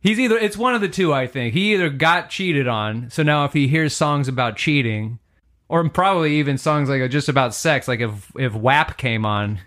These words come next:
<laughs> he'd be like, "Turn it off." <laughs> "I don't wanna hear about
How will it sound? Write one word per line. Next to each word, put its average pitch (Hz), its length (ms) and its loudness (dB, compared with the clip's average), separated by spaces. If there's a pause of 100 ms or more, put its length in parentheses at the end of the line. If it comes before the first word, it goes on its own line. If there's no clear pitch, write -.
(140)
<laughs> - 180 -18
he'd 123 260 -2
be 143 60 2
like, 120 300 0
"Turn 143 280 2
it 117 120 2
off." 110 540 0 (1300)
<laughs> - 920 0
"I 127 100 -6
don't 151 100 4
wanna 143 140 2
hear 135 160 2
about 127 280 0